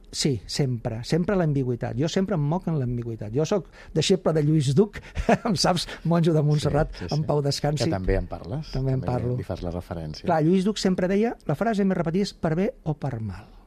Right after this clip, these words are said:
Speaker 1: Ell sempre deia, «Jo a Montserrat he trobat el millor i el pitjor». <laughs> Deixem-ho així. No m'explicava
Speaker 2: Bé.
Speaker 1: què era el millor o què era el pitjor.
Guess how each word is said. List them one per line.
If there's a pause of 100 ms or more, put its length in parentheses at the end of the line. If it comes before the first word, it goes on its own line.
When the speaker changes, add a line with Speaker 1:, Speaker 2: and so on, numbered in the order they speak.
(760)
Speaker 1:
Ell
sempre
deia,
«Jo
a
Montserrat
he
trobat
el
millor
i
el
pitjor». (800)
<laughs>
Deixem-ho
així. (180)
No
m'explicava
Speaker 2:
Bé.
Speaker 1:
què
era
el
millor
o
què
era
el
pitjor.